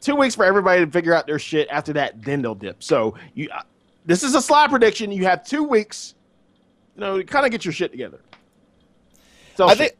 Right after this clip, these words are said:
Speaker 2: I think it's interesting that they're allowing it, but on a, at a, on a limited scale. This adds a new dynamic to gearing. Raid gear is now still the best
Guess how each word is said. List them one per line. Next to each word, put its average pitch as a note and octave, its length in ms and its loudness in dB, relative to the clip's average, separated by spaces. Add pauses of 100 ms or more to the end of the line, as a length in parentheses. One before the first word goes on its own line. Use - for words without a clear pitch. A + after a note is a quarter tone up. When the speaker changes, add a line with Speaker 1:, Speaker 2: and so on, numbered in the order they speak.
(160)
Speaker 2:
I G#3 80 6
think D#4+ 180 -2
it's D4+ 100 -6
interesting E3 680 -6
that A#2+ 360 -4
they're B2+ 180 -2
allowing A#2+ 420 -2
it, C#3 100 -6
but A#2+ 100 -6
on A#2 120 -4
a, A2 60 -8 (120)
at A2 100 -4
a, A2 40 -4
on G#2 240 -10
a G2+ 120 -10
limited G2+ 360 -12
scale. - 420 -12 (800)
This D3 120 -10
adds G3+ 220 4
a F3 60 -6
new D#3+ 140 -6
dynamic A#2+ 500 -2
to - 80 -20
gearing. F2 440 -12 (580)
Raid C3+ 240 -2
gear D3 260 -4 (140)
is A2+ 160 -12
now C3 320 -2
still - 560 -12
the G#3+ 80 -4
best C3 500 -4